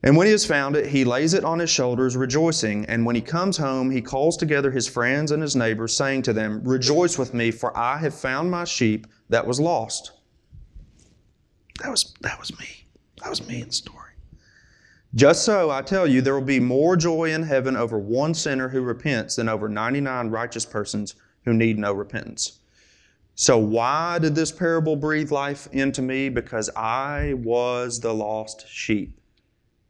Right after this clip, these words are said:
I was lost. I didn't have any care for God, no concern for God whatsoever.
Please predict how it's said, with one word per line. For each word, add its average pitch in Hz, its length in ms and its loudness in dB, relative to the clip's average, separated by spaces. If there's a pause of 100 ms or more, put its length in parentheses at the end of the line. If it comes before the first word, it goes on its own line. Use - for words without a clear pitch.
(240)
I 117 540 0
was 101 440 -2
lost. 143 600 -4 (580)
I 113 320 0
didn't 107 320 0
have 104 320 -14
any 139 300 0
care 120 340 2
for 107 160 -8
God, 101 420 -10
no 127 220 2
concern 127 480 -6
for 120 140 -10
God 113 280 -2
whatsoever. 104 760 -4